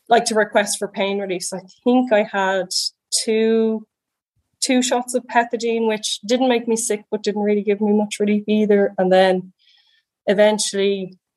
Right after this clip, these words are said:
I had, the midwife was able to break my fore, or my, my fore and then my hindwaters. I found that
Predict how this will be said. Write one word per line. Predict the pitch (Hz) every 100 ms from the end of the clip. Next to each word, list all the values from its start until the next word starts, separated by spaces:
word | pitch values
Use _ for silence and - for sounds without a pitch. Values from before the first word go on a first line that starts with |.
| _ _ _ _ _ - - -
I | 196
had, | 196 196 196 196 190 - - - _ -
the | 208
midwife | 214 208 214 208
was | 202
able | 202 190
to | 196 -
break | 202 196 196 -
my | 196 185 185 180 185 185 185 -
fore, | 214 202 202 196
or | - 196
my, | 202 202 - _ _ - 208
my | 220 214
fore | 226 226
and | 220
then | 202
my | 190
hindwaters. | 196 190 190 190 185 - -
I | 214
found | - 208 202
that | 196